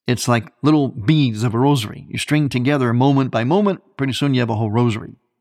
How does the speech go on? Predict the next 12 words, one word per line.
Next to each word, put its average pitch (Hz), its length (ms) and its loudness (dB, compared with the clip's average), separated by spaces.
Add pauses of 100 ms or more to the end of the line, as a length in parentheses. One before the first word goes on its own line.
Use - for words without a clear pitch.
You 113 60 -2
have 117 100 2
a 123 60 0
whole 120 180 2
rosary 117 400 2
of 107 100 -4
a 110 80 -4
holy 123 260 -2
life 110 580 -6 (260)
if 117 180 -4
you 117 120 2
live 127 340 0